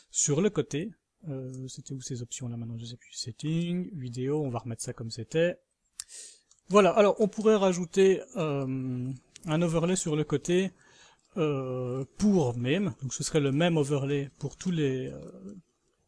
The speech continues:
tous les jeux meme, on va dire un overlay qui serait un petit peu un overlay par défaut, puisque j'ai un, une autre méthode qui permettrait de mettre, euh, un overlay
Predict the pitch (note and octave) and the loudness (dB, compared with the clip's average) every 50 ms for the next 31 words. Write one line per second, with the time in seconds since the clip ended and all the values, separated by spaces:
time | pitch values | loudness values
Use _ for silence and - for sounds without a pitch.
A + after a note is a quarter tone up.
0 | _ _ _ _ _ _ _ _ _ _ _ _ _ _ - - - D#3+ D3 D3+ | _ _ _ _ _ _ _ _ _ _ _ _ _ _ -20 -10 -6 -2 0 0
1 | C#3 B2 C#3 C3+ C3 C3+ D3+ F3+ F#3+ D#3+ D3 B2 A2+ A#2+ A#2 A#2 C3+ C#3+ B2+ B2+ | 0 2 0 0 2 4 4 4 4 2 -2 -4 -4 -6 -6 -4 -2 -2 -2 -2
2 | C3 C3 A#2+ C#3 C3 C#3+ D#3 - - C3 - - C3+ C3 - - D#3 - - F#3 | -2 -2 -2 -2 -2 -2 -2 -4 -4 -8 -6 -4 -4 -4 -4 -6 -8 -4 0 0
3 | E3 C#3+ D3+ E3 E3+ D#3+ E3 C#3+ D3+ D#3 D#3+ D3+ - B2+ A#2+ A#2+ B2+ C3 - - | 2 2 2 2 2 2 0 0 0 0 -2 0 0 -2 -2 0 0 -2 0 0
4 | G3+ A3 A3 - - - - - - - _ _ _ - F3 E3+ - - F#3 E3+ | -2 -4 -4 -6 -16 -18 -18 -18 -18 -20 _ _ _ -2 0 0 2 4 4 4
5 | D3 C3+ E3 E3+ D#3+ D3+ C#3+ C#3 C3 C3 C3 B2+ B2 B2 B2+ C3+ C#3 - D3+ F3 | 4 4 4 4 4 4 2 0 -2 -4 -4 -6 -8 -8 -8 -10 -12 -12 -12 -10
6 | G3+ G#3 D#3+ C#3 C#3 D#3 F#3+ A#3 A3+ - - F#3 E3+ D#3+ C#3+ - - F#3+ G#3 A3 | -6 -6 -4 -2 2 4 4 4 4 4 0 2 2 2 2 2 2 4 4 4
7 | G3+ E3 - - D#3+ - - F#3+ E3+ D#3+ D3 - - F3+ D#3+ D#3 E3 F3 E3+ - | 4 2 -2 -8 -8 -2 0 0 0 0 -2 -4 -4 -6 -4 -2 -2 -2 -2 -2
8 | - - - A3+ - - D#3 B2+ C3 B2 B2 B2 A#2+ A#2+ A#2 A#2 A#2+ B2 B2+ C3 | -6 -12 -16 -18 -12 -8 -8 -6 -6 -6 -6 -6 -8 -8 -8 -8 -10 -10 -10 -10
9 | D#3 F3 C#3+ C3+ C#3 D#3 D#3+ C#3+ C#3 D3 C#3+ C#3+ D#3 E3+ D#3+ C#3+ C#3+ | -8 -4 -2 0 2 2 2 2 2 2 2 4 4 4 2 2 0